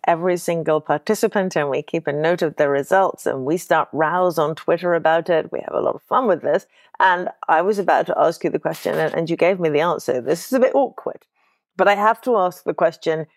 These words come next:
anyway because, you know, we, we keep, we keep lists, right? So if I were to tell you, force you, tell you only are allowed one asset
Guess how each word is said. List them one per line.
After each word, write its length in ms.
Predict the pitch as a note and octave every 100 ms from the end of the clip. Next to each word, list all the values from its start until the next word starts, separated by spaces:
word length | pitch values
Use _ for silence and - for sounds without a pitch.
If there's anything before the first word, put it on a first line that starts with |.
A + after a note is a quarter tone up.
| _ _ -
anyway 580 | A#3+ C#4 C4+ E3 - D#3
because, 380 | E3 E3+ F3 E3+
you 80 | E3+
know, 140 | D3+
we, 140 | D3 E3
we 200 | D#3+ D3
keep, 240 | G3 F3+
we 140 | E3+ E3
keep 220 | F#3+ D3
lists, 640 | E3 F3+ - - - - - - -
right? 280 | D#3+ F3+ F3 _ _ _ _
So 200 | G#3 - _ _ -
if 260 | D#4+ - -
I 180 | B3+ B3+
were 460 | G#3+ C#3+ C3 B3 _ _ _ _ _ _ _ _ -
to 420 | - G#3 F#3+ F#3+ - _ _
tell 360 | - G3+ A3 A#3
you, 380 | F3 C#3 F#3+ B3+ _
force 300 | - C4 -
you, 200 | - A#3 - _ _
tell 160 | - G#3+
you 200 | G3 E3 -
only 340 | B3 B3+ B3
are 100 | A3
allowed 320 | F#3 E3+ D#3
one 320 | C#3+ D#3 G3
asset 480 | F#3 E3+ - D#3+ -